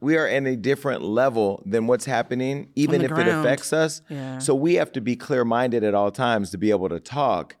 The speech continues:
Speaker 1: so we can understand how to fix the root of the problem that we didn't create.
Speaker 2: Mm-hmm.
Speaker 1: So Richie gave me that, and it, I, I, it was a powerful, teachable moment for somebody I do respect, right? So there was that. The other thing is that I realized that when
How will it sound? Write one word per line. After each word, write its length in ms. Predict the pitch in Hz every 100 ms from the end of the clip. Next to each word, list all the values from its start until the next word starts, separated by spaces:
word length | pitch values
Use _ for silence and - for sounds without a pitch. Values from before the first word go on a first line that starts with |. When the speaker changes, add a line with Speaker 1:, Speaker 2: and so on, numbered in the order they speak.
| _ _
Speaker 1:
so 180 | - 127
we 160 | 113 143
can 160 | 143
understand 420 | 120 110 107 120 113
how 100 | 104
to 80 | 90
fix 340 | - 131 -
the 100 | -
root 220 | 90 113
of 100 | 101
the 80 | 85
problem 400 | - - 131 113
that 180 | 98 78
we 160 | 107 127
didn't 240 | 113 85
create. 580 | - 92 107 82 - -
Speaker 2:
Mm-hmm. 280 | 147 151 165
Speaker 1:
So 120 | 175
Richie 320 | 208 147 143
gave 260 | 110 117 127
me 80 | 104
that, 180 | 85 82
and 80 | 98
it, 180 | 95 -
I, 140 | 95
I, 260 | 104 101 107
it 40 | 110
was 100 | 107
a 100 | 95
powerful, 540 | - 131 127 127 123
teachable 420 | 110 127 113 107
moment 340 | 104 101 98 90
for 100 | 98
somebody 380 | - 110 104 101
I 120 | 98
do 280 | 92 104 101 - _
respect, 580 | 95 87 - 107 69 -
right? 280 | 85 95 104 _ _ - - - _ _
So 200 | - 123
there 120 | 120
was 120 | 123
that. 320 | 110 113 - 92
The 120 | 127
other 160 | 170 196
thing 300 | - 117 110
is 160 | 107
that 300 | 98 101 98 -
I 80 | 101
realized 840 | 101 113 110 107 101 101 101 -
that 380 | 101 98 92 - _ _ - - _
when 420 | 90 117 120 120